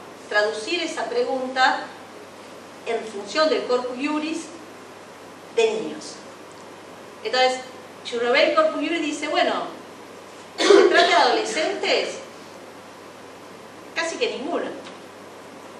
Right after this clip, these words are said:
Como que lo que nosotros tenemos que aspirar es a evitar al máximo aplicar la etiqueta de perpetrador y lograr que la víctima, al restaurar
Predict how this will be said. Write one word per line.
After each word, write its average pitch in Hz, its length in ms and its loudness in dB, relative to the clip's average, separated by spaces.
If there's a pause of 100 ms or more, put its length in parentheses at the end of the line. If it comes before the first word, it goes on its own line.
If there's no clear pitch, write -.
(640)
Como 196 140 -8
que 208 80 -2
lo 202 60 0
que 214 80 -4
nosotros 311 260 -4
tenemos 262 260 0
que 254 100 -6
aspirar 262 340 -2
es - 240 0
a - 320 2 (520)
evitar 294 520 4
al 262 140 4
máximo 311 680 0 (1080)
aplicar 214 540 2
la 302 80 2
etiqueta 254 440 0
de 240 80 4
perpetrador 220 920 6 (1080)
y 240 100 -4
lograr 247 300 4
que 269 80 0
la 254 140 8
víctima, 294 760 2 (220)
al 190 140 4
restaurar 254 760 8